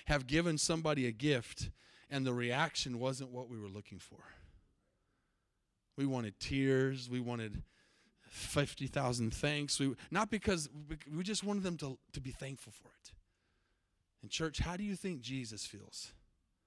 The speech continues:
when he went to that cross for all of humanity and gave the greatest gift ever given and knew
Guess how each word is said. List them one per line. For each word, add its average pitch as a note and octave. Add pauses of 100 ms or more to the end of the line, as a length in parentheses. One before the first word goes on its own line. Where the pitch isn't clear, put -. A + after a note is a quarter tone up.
(920)
when A#2+
he C3+
went D3
to E3+
that D#3
cross A2+ (640)
for -
all D3
of C#3
humanity C3
and A2
gave B2
the A2
greatest C3+
gift - (240)
ever C#3 (160)
given G2+ (840)
and A#2
knew C#3